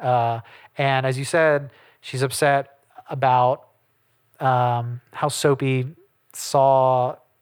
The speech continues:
uh, in her, he saw his wife. Well, my read, I guess, is, like,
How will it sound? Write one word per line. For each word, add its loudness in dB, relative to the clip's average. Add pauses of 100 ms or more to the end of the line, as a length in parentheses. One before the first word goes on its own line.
(100)
uh, -4 (280)
in -4
her, -2
he -10
saw -10
his -8
wife. -8 (560)
Well, 0
my 2
read, 0
I 0
guess, 2
is, -4
like, 0